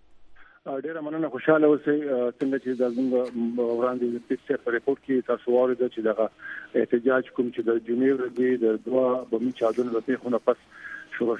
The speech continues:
شوی و، هغه نن هم دوام لرله. او موږ چې معلومات ورکړو، په پاړه چنار کې شهید چوک، آ، کوم چې په خپله باندې د، د خو-، یو خونړۍ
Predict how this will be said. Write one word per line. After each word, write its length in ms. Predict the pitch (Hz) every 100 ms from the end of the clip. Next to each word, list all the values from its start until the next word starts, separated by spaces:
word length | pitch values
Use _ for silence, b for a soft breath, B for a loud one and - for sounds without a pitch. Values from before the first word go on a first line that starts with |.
| -
شوی 200 | 139 135
و، 400 | 127 131 131 120
هغه 140 | 113
نن 200 | 120 127
هم 200 | 123 139 127
دوام 260 | 123 127 131
لرله. 300 | 120 120 120 135
او 120 | 120
موږ 140 | 107 120
چې 60 | -
معلومات 440 | 120 117 117 131 131
ورکړو، 360 | 147 - 123
په 60 | 113
پاړه 120 | 104
چنار 320 | 104 107 120 117 -
کې 100 | 113 B B B B -
شهید 240 | 131 165 -
چوک، 200 | - 123 - -
آ، 120 | 123 117 110 -
کوم 220 | 123 123
چې 300 | 120 110 -
په 80 | -
خپله 260 | - 151 131
باندې 240 | 120 113 113
د، 20 | 110 113 110
د 120 | 107
خو-، 180 | - 123
یو 140 | 113
خونړۍ 340 | 107 110 113